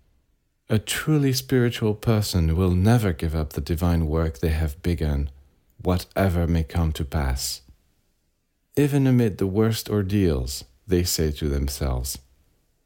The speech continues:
"Here is yet another opportunity to mobilize all these hostile forces and harness them to my own work."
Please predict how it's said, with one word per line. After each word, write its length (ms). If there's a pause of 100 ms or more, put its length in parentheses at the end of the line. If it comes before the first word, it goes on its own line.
(140)
"Here 280
is 200
yet 360
another 520
opportunity 720
to 120
mobilize 680
all 300
these 340
hostile 460
forces 600
and 140
harness 540
them 240
to 100
my 220
own 260
work." 420